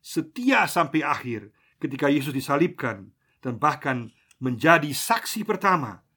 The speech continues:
kebangkitan Yesus. Luar biasa. Wanita kedua yang disebutkan adalah Yohana, istri dari Kusa. Wanita kedua yang disebutkan adalah Yohana, istri dari Kuza,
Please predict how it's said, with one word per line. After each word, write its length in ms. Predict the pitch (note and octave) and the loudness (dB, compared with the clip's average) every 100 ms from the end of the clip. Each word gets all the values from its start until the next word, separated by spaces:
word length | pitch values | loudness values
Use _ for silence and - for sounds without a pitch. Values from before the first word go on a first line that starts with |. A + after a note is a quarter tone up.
| - | -12
kebangkitan 560 | B2+ C3+ B2+ C#3+ B2 A2+ | -2 0 0 -4 -6 -8
Yesus. 640 | A2+ G#2+ A2 - - - _ _ _ | -8 -10 -12 -16 -20 -20 _ _ _
Luar 240 | C#3 D3+ C#3 | -2 -2 2
biasa. 480 | D#3 F3 - B2 _ _ _ _ _ _ _ _ _ _ - C#3+ | 2 0 -2 -12 _ _ _ _ _ _ _ _ _ _ -8 0
Wanita 320 | F3+ F#3+ G3 | 2 4 6
kedua 400 | F#3 E3 G#3+ F#3+ | 4 6 6 6
yang 160 | F3 | 2
disebutkan 560 | E3+ D#3 A3+ - F3+ D#3+ | 0 0 0 2 0 0
adalah 240 | E3 - _ _ - | -2 -4 _ _ -2
Yohana, 640 | C#3+ C3+ G3+ A3 C3+ - | 2 4 4 2 -2 -6
istri 320 | G3+ G3 - | -4 -4 -2
dari 240 | F#3+ D3+ D3+ | 0 2 2
Kusa. 480 | - G#3+ C3 G2+ _ _ _ _ _ | 0 -4 -4 -8 _ _ _ _ _
Wanita 400 | C3 E3 G3+ G#3 | 0 2 4 4
kedua 400 | F3 F3 A3+ F3 | 4 4 6 4
yang 160 | C#3 C#3+ | 4 0
disebutkan 480 | E3 D#3 - F3+ D3+ | 0 0 0 0 0
adalah 320 | C3+ C3+ C3+ B2 | 2 0 -2 -2
Yohana, 580 | C#3 C3+ E3+ D3+ G#2+ - _ _ _ | 0 2 2 2 -4 -8 _ _ _
istri 400 | - G3 - F#3+ | -4 -2 -2 -4
dari 240 | G3 C#3+ C3+ | 0 0 0
Kuza, 560 | - E3 G#2+ A2 F#2 | 0 0 0 -4 -8